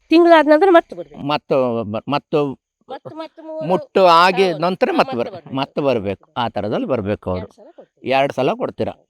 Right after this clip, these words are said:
Speaker 2: ಅಂದ್ರೆ ಮೂರು ವಾರ ಒನ್ ಟೈಮ್,
Speaker 1: ಹಾ.
Speaker 2: ಮತ್ತೆ ಮೂರು ವಾರನ?
Speaker 1: ಮೂರು ವಾರ.
Speaker 2: ಮತ್ತೆ ಮೂರು ವಾರ. ಆ ದಿವಸ ಬರ್ಬೇಕು. ಇವಾಗ ಮಕ್ಕಳಿಗೆ ಯಾವ ಥರ, ಈಗ ಕೋವೆ ಅಂತ ಹೇಳಿದ್ರಲ್ವಾ,
Speaker 1: ಹ್ಮ್.
Speaker 2: ಅದು ಯಾವ ಥರ,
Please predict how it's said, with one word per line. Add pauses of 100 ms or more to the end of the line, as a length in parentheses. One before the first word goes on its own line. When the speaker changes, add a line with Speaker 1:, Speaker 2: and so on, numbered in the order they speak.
Speaker 2:
ಅಂದ್ರೆ
ಮೂರು
ವಾರ
ಒನ್
ಟೈಮ್,
Speaker 1:
ಹಾ. (440)
Speaker 2:
ಮತ್ತೆ
ಮೂರು
ವಾರನ?
Speaker 1:
ಮೂರು
ವಾರ.
Speaker 2:
ಮತ್ತೆ
ಮೂರು
ವಾರ. (140)
ಆ
ದಿವಸ (100)
ಬರ್ಬೇಕು. (760)
ಇವಾಗ
ಮಕ್ಕಳಿಗೆ
ಯಾವ
ಥರ, (160)
ಈಗ
ಕೋವೆ
ಅಂತ
ಹೇಳಿದ್ರಲ್ವಾ,
Speaker 1:
ಹ್ಮ್.
Speaker 2:
ಅದು
ಯಾವ
ಥರ,